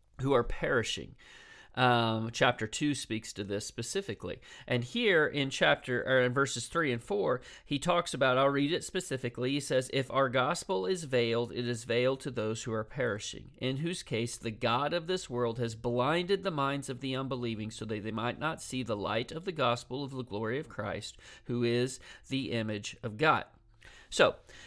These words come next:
uh, what we're dealing with here is the reason why there are some in Paul's audience who are not responding is their minds are blinded to the truth,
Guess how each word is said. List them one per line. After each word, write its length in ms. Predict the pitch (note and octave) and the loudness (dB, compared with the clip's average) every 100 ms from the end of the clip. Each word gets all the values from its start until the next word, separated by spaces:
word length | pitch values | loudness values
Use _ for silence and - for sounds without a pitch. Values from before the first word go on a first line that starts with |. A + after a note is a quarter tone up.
| - | 4
uh, 800 | D3 C#3+ C#3 C3 C3 C3 C3+ C3+ | 10 10 10 8 6 6 4 4
what 180 | C#3+ D3 | 4 4
we're 100 | C3+ | 4
dealing 360 | C3+ D4 C#4+ C#3+ | 4 4 4 6
with 220 | C3 B2+ | 4 4
here 420 | C3+ C3 D3 - | 2 4 4 2
is 640 | D3 C3+ C3 C3 B2+ - - | 4 6 6 4 2 -6 -12
the 160 | C3 B2+ | -4 -2
reason 640 | B2+ C#3 G#3+ C4 G3 D3+ | -2 -2 0 0 -2 -2
why 240 | C3+ C3 C3 | 2 2 4
there 180 | C3+ | 4
are 80 | A#2+ | 2
some 380 | B2+ F#3 F3+ D#3+ | 2 0 0 0
in 120 | C3 | -4
Paul's 300 | D3+ C#3+ C3 | -4 -2 -2
audience 540 | - F#3 F3+ B2+ A#2 - | 0 0 0 -4 -4 -4
who 160 | D3 | 0
are 100 | C3+ | 2
not 200 | C#3 C#3 | 2 0
responding 640 | A#2 - E3 F#3 D3 C3 | -2 -2 -2 0 -2 -2
is 160 | D3 B2+ | -2 0
their 120 | C3 | 2
minds 300 | C3 D3+ D#3 | 2 2 2
are 80 | A#2 | -2
blinded 560 | A#2+ B2+ C3 G#2+ G2 - | 0 0 0 -2 -6 -6
to 400 | - A#2 G#2 - | -4 -4 -4 -6
the 80 | A2 | -6
truth, 480 | - A#2+ - - | -2 -2 -2 -12